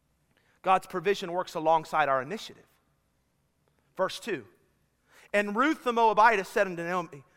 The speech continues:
'Let me now go to the field and glean ears of corn after him in whose sight I shall find grace.' And she said unto her, 'Go, my daughter.'" Honestly, it should have been Naomi's idea to go work for food, but she was bitter.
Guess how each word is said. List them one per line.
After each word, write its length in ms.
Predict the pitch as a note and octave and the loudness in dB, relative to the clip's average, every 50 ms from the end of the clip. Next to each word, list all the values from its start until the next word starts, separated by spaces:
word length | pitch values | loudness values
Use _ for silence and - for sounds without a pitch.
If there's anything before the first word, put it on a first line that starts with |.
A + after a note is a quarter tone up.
| _ _ _ _ | _ _ _ _
'Let 180 | - G4+ G4+ F4 | 0 0 2 2
me 140 | D4 C4 A#3 | 2 0 2
now 160 | A3+ G3+ G3+ | 2 2 2
go 180 | - A3 G#3+ G3 | 2 0 0 0
to 60 | F3 | -2
the 60 | D3 | -6
field 380 | - - G#3+ G#3 G#3+ A3+ B3+ - - _ _ _ _ _ _ _ _ _ | -8 -8 -4 -2 -2 -2 -4 -6 -14 _ _ _ _ _ _ _ _ _
and 100 | D#3 D3+ | -14 -8
glean 240 | C3+ F#3+ A3+ A3+ G3+ | -4 -4 -2 -2 -2
ears 160 | G#3 G#3+ F3+ | -2 -4 -4
of 120 | E3+ - | -6 -10
corn 380 | - - F3+ F3 F#3+ G#3 A3+ A#3+ - _ _ _ _ _ _ _ _ _ _ | -10 -8 -6 -4 -4 -4 -4 -6 -12 _ _ _ _ _ _ _ _ _ _
after 240 | F3+ F#3+ F#3+ F#3+ F3+ | 0 0 0 -2 -4
him 180 | D3 G#3 A3 | -4 -4 -4
in 80 | G#3 F#3 | -4 -6
whose 140 | G3 F3+ - | -8 -8 -2
sight 240 | - G3 F3+ G3 | 2 4 4 4
I 80 | G3 F#3+ | 4 2
shall 160 | F#3+ - G3 | -2 -6 -10
find 260 | - - F3+ F3 D#3+ | -6 -4 -4 -4 -4
grace.' 480 | C3+ D#3+ D#3+ D#3+ E3+ G3+ - - - _ _ _ _ _ _ _ _ _ _ _ _ _ _ _ | -4 -4 -4 -4 -4 -6 -12 -18 -20 _ _ _ _ _ _ _ _ _ _ _ _ _ _ _
And 80 | - A#2+ | -20 -18
she 140 | - - F3+ | -16 -14 -14
said 240 | - - E3+ D3+ D3 | -8 -4 -4 -4 -4
unto 140 | D3 C3+ | -6 -10
her, 100 | D3 E3 | -10 -10
'Go, 360 | C#3 D3 C3+ B2+ C3+ D3+ D#3 - _ _ _ _ _ _ _ _ _ | -6 -4 -4 -2 -4 -4 -6 -10 _ _ _ _ _ _ _ _ _
my 140 | C#3+ C#3+ C#3 | -10 -8 -6
daughter.'" 340 | F3 F#3+ - - - - _ _ _ _ _ _ _ _ _ _ _ _ _ _ _ _ _ _ _ _ _ _ _ _ _ _ _ _ _ _ | -6 -6 -8 -10 -16 -20 _ _ _ _ _ _ _ _ _ _ _ _ _ _ _ _ _ _ _ _ _ _ _ _ _ _ _ _ _ _
Honestly, 440 | G3 A3+ C#4 C4 G#3 - - G3 F#3 | 4 4 4 4 2 -2 -4 -4 -4
it 80 | F3+ | -4
should 180 | - - D4 D4+ | -4 -6 -6 -6
have 100 | C4+ F3+ | -6 -6
been 160 | F#3+ F3 D#3+ | -6 -6 -4
Naomi's 440 | D#3+ D#3+ E3 G3+ B3 B3 G3+ D#3+ C#3 | -2 0 2 2 2 2 0 -2 -4
idea 400 | D3+ B2 G#2 - A#2+ A2 B2+ D#3+ - _ _ _ _ _ _ _ _ _ _ _ _ _ _ _ _ _ _ | -4 -6 -6 -8 -10 -10 -10 -10 -12 _ _ _ _ _ _ _ _ _ _ _ _ _ _ _ _ _ _
to 120 | - G3 | -8 -4
go 100 | F3+ F#3 | -2 -2
work 240 | E3 D#3 D#3 - - | 0 0 -2 -4 -6
for 100 | - E3+ | -12 -18
food, 380 | - - A#3 G#3 F3+ E3 D#3 - _ _ _ _ _ _ _ _ _ | -6 -2 0 0 0 -2 -6 -10 _ _ _ _ _ _ _ _ _
but 100 | - D#3 | -14 -12
she 100 | - F3+ | -10 -10
was 140 | F3 E3+ C#3 | -10 -10 -4
bitter. 320 | C3+ A3 A#3 F#3 D3+ - | 0 0 0 0 -2 -8